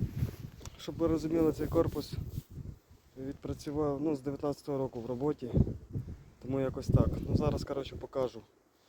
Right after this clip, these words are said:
Швидкий ремонт, все ремонтопригодне. Ну і ось так з дев'ятнадцятого року бджоли. Можливо, він був якийсь раз внизу, не знаю. Ну ось так вони погризли.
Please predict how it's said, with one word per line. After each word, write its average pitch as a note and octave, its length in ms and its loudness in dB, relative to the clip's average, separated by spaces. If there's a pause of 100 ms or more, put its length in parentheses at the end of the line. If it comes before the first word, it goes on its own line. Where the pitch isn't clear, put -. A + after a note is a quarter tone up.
(140)
Швидкий C3+ 460 -2
ремонт, C#3 360 2
все A#2 300 -6 (640)
ремонтопригодне. B2+ 920 -2
Ну D3 140 0
і D#3+ 60 2
ось C3+ 260 -2
так C#3 380 -6
з A2+ 120 -14
дев'ятнадцятого B2+ 680 -4
року C3+ 280 -2
бджоли. A#2 400 -4 (480)
Можливо, D#3 420 4
він C#3 100 6
був C3 320 0 (460)
якийсь B2+ 340 -4
раз C3 280 0
внизу, C3 460 0 (160)
не A2+ 140 -4
знаю. A2 340 -4
Ну B2 120 -2
ось B2+ 120 -4
так C3 220 -8
вони A#2 160 -2
погризли. A#2 600 -6